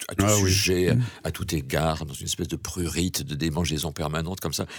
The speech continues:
Speaker 1: Des gens
Speaker 2: Faut,
Speaker 1: comme
Speaker 2: faut vite
Speaker 1: Wilde
Speaker 2: parler de tout.
Speaker 1: mettaient les choses,
Speaker 2: Mm.
Speaker 1: euh, à distance, euh, que ce soit les, les, l'inquiétude absolue, la mort, hein, que ce soit le, le social, avec parfois des mots d'humour terribles, hein.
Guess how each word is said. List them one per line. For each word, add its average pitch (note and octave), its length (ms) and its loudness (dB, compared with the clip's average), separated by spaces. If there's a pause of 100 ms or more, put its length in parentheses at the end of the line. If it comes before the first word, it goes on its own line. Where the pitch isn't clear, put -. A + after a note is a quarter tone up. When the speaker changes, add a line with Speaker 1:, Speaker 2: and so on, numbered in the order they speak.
(580)
Speaker 1:
Des G#2+ 100 0
gens C3 120 2
Speaker 2:
Faut, - 60 4
Speaker 1:
comme A#2 100 4
Speaker 2:
faut G2+ 160 6
vite B2 120 8
Speaker 1:
Wilde A#2+ 140 6
Speaker 2:
parler A2+ 280 8
de G#2+ 120 6
tout. A2 240 2 (220)
Speaker 1:
mettaient G2+ 280 2
les F2 120 0
choses, F2+ 480 4
Speaker 2:
Mm. E2 100 -4
Speaker 1:
euh, - 40 -8 (340)
à D2 100 -4
distance, C#2+ 880 -2
euh, B1 180 -6 (1120)
que - 60 -4
ce - 160 0
soit C#2+ 240 2
les, B1+ 160 0
les, C2 240 -6 (540)
l'inquiétude C2 680 -4
absolue, C#2+ 580 -4
la C#2+ 140 -2
mort, E2+ 500 0
hein, D2+ 320 -2 (140)
que - 80 -16
ce - 220 -8
soit D2 300 -2
le, B1 160 -6 (300)
le - 120 -6
social, D#2 920 -2 (400)
avec - 280 -8
parfois C#2 360 -2
des B1 100 -8
mots B1 180 -6
d'humour B1+ 520 -8
terribles, D#2 520 -4
hein. D#2+ 220 -2